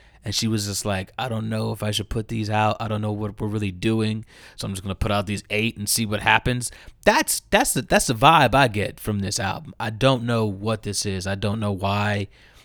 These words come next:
it's here. Um, her and Birdman,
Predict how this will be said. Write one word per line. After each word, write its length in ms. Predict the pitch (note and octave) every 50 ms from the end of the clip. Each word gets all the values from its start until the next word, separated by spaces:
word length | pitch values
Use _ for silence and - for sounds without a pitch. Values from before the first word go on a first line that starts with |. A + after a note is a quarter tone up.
| - _ -
it's 200 | - A2 - -
here. 560 | - - C#3 C3+ C3 B2+ B2 A#2+ A#2+ A#2+ A#2+ _ - - - - - - -
Um, 380 | A2+ A2 G#2+ G#2 G2+ G2 G2 G2
her 280 | G#2 C3+ C3+ C3+ C3 A#2+
and 220 | A2 G#2 G#2 G2+
Birdman, 760 | B2+ C3 C3+ C3+ C3+ B2 B2 B2 B2 A#2+ A#2+ A#2+ A#2+ A#2+ A#2